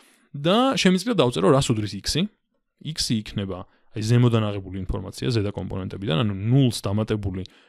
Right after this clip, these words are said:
მინუს ორ ჯერ T და Y იქნება, Y იქნება სამს დამატებული ორ ჯერ T. ანუ ცოტა უფრო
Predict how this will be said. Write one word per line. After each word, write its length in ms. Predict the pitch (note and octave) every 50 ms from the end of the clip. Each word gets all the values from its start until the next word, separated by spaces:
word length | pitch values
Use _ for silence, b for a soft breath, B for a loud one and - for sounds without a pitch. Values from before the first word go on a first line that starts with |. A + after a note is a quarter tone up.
| B B
მინუს 320 | - A2 A#2 A#2+ A#2+ A2 -
ორ 320 | A2 G2 G2+ G2+ G2 G2+
ჯერ 220 | - G2+ F#2 F2+ - - _ _ _ _ -
T 320 | - - A2+ A#2 E3 G3+ G#3 b b b b b b b b -
და 400 | B2+ D3+ F#3 D3+ A3 A3+ A3 E3+
Y 240 | B2+ B2 B2 B2+ D3 - G2+ F#2+
იქნება, 400 | G#2+ - - A#2 G#2+ A2 B2 D3+ E3+ F#3+ G3 G3 F3+ _ _ _ _ _ _ _ _ _ _ _ _ _ _ -
Y 240 | G#2+ G#2 G#2+ G2 F#2+ -
იქნება 400 | F#2+ G2 - - A#2 C3 D#3+ -
სამს 880 | - - - - G2+ G#2 C3 E3+ F3 E3+ - - - - - - - _ _ _ -
დამატებული 800 | G#2+ G2 G2 F#2+ - - G2+ G2+ G#2 G2+ A2+ C#3 E3 E3+ F3+ F3 _ _ _
ორ 160 | - B2 A2
ჯერ 180 | G#2 F#2+ F2+ - -
T. 20 | - - _ _ _ _ _ _ _ _ _ _ _ _ _ _ _ _ _ _ -
ანუ 160 | A2+ B2+ F3
ცოტა 240 | F#3 - - B2+ -
უფრო 200 | A#2 A2+ A2 -